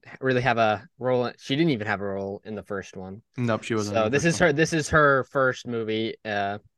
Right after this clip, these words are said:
Speaker 1: as Natalie Rushman, Rushman, Natalie, uh, Natasha.
Speaker 2: R-,
Speaker 1: That's
Speaker 2: yeah, <laughs>
Speaker 1: kind,
Speaker 2: yeah.
Speaker 1: that's her, that's her, like, kind of, like, secret name, I guess.
Speaker 2: Yeah,
Speaker 1: Like,
Speaker 2: it was,
Speaker 1: I,
Speaker 2: it
Speaker 1: I
Speaker 2: was
Speaker 1: don't know.
Speaker 2: almost, like,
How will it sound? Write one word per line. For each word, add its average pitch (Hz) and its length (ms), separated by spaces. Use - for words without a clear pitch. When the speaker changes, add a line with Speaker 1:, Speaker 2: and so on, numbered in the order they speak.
Speaker 1:
as 107 500
Natalie 110 320
Rushman, 107 520
Rushman, 127 580
Natalie, 117 480
uh, 131 80
Natasha. 135 800
Speaker 2:
R-, 107 100
Speaker 1:
That's 120 240
Speaker 2:
yeah, 107 180
<laughs> - 0
Speaker 1:
kind, 117 280
Speaker 2:
yeah. 165 240
Speaker 1:
that's 233 280
her, 247 260
that's 208 260
her, 226 140
like, 196 360
kind 170 240
of, 151 200
like, 120 300
secret 175 440
name, 120 320
I 110 100
guess. 113 300
Speaker 2:
Yeah, 120 200
Speaker 1:
Like, 113 80
Speaker 2:
it 147 80
was, 151 120
Speaker 1:
I, - 60
Speaker 2:
it 185 60
Speaker 1:
I - 20
Speaker 2:
was 180 140
Speaker 1:
don't 180 80
know. 185 60
Speaker 2:
almost, 208 260
like, 175 260